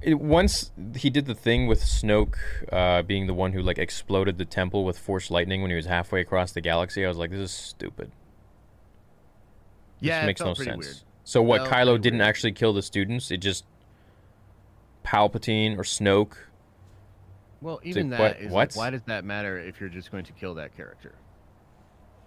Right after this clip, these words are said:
Speaker 2: Do you know what I mean? Like, it just, it
Speaker 1: I
Speaker 2: did,
Speaker 1: just
Speaker 2: none of
Speaker 1: kind
Speaker 2: it
Speaker 1: of
Speaker 2: made sense.
Speaker 1: stopped covering as much as I saw with the sequel stuff, 'cause I just, I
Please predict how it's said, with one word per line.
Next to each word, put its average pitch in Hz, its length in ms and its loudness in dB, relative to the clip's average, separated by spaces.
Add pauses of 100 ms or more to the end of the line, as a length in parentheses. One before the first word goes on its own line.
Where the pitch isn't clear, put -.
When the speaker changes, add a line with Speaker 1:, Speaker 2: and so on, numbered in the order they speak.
(200)
Speaker 2:
Do 123 60 -8
you 120 60 -4
know 127 80 -2
what 127 100 -4
I 123 40 -6
mean? 123 240 -8
Like, 98 200 -12
it 107 120 -10
just, - 280 -14
it 120 220 -16
Speaker 1:
I 135 100 6
Speaker 2:
did, 165 40 0
Speaker 1:
just 196 160 2
Speaker 2:
none - 20 -4
of - 40 -4
Speaker 1:
kind 233 120 6
Speaker 2:
it - 40 8
Speaker 1:
of 185 40 0
Speaker 2:
made - 40 -6
sense. - 60 -2
Speaker 1:
stopped 135 540 4
covering 113 380 2
as 95 120 -2
much 101 180 -4
as 98 100 -4
I 90 100 0 (600)
saw 92 420 2
with 90 160 -4
the 92 60 -8
sequel 104 340 -4
stuff, 113 280 2
'cause 98 120 -2
I 92 60 2
just, 87 240 -4
I 92 140 0